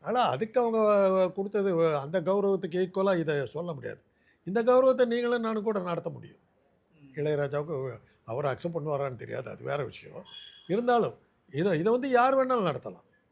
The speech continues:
Speaker 1: பாராட்டு விழா யார் வேணாலும், அரசாங்கம் கொடுக்குதுங்கிறத தவிர வேற என்ன இருக்குது? அரசாங்க அங்கீகாரம் அவருக்கு நிறையா கிடைச்சிருக்குது. பல முறை சிறந்த இசையமைப்பாளர் ப-,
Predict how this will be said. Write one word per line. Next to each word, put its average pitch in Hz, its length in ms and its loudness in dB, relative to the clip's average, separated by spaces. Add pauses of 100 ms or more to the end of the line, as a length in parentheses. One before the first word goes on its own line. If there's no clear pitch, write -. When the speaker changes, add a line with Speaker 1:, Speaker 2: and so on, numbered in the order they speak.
(240)
Speaker 1:
பாராட்டு 143 380 -2
விழா 139 160 -2
யார் 135 200 -2
வேணாலும், 139 280 -6
அரசாங்கம் 190 600 -2
கொடுக்குதுங்கிறத 170 440 -4
தவிர 185 260 0
வேற 151 180 0
என்ன 143 200 -6
இருக்குது? 113 220 -14 (300)
அரசாங்க 180 680 4
அங்கீகாரம் 175 480 0
அவருக்கு 156 300 -2
நிறையா 165 160 2
கிடைச்சிருக்குது. 123 460 -8 (340)
பல 180 200 2
முறை 175 280 0
சிறந்த 165 420 0
இசையமைப்பாளர் 143 600 -4
ப-, 123 220 -10